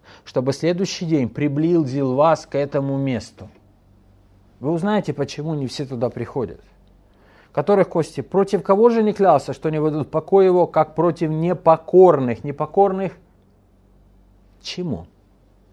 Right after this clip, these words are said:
Я не говорю кому. Я не говорю, я сейчас говорю, чему непокорных.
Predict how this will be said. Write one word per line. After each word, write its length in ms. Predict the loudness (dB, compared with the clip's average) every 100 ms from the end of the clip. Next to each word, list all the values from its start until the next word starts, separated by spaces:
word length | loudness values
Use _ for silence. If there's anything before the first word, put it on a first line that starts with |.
| _ _ _ _ _ _ _ _ -10
Я 160 | -6
не 100 | -4
говорю 280 | -4 -4 -6
кому. 460 | -4 -4 -2 -6 -10 _ _ _
Я 180 | -6 -4
не 120 | -4
говорю, 340 | -4 -4 -4 -6
я 80 |
сейчас 180 | -8 -10
говорю, 280 | -6 -6 -6
чему 480 | -10 -12 -8 -6 -6
непокорных. 760 | -6 -8 -14 -12 -14 -16 -20